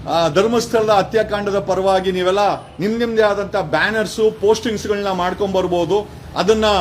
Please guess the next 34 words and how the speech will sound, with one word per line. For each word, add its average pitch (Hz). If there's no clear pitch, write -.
ಆ, 151
ಸ್ವತಂತ್ರ 208
ಉದ್ಯಾನವನದಲ್ಲಿ 185
ಅದನ್ನ 165
ಡಿಸ್‌ಪ್ಲೇ 165
ಕೊಡ್ಬೋದು. 175
ಸಾಕಷ್ಟು 226
ಮಾಧ್ಯಮದವ್ರು 208
ಇರ್ತಾರೆ, 202
ಯೂಟ್ಯೂಬರ್ಸ್ 214
ಇರ್ತಾರೆ, 180
ಜನ 160
ಇರ್ತಾರೆ, 175
ಆ, 151
ಎಲ್ಲರೂ 240
ಇರ್ತಾರೆ. 202
ಆಮೇಲೆ 208
ಇಡೀ 220
ಪ್ರಪಂಚದಾದ್ಯಂತ 202
ಮಾಧ್ಯಮಗಳು 190
ಬರ್ತವೆ. 180
You 180
hope 220
if 220
I 196
am 185
not 202
wrong, 185
ಸಿ -
ಎನ್ 220
ಎನ್, 208
ಐ 190
ಬಿ 190
ಎನ್, 208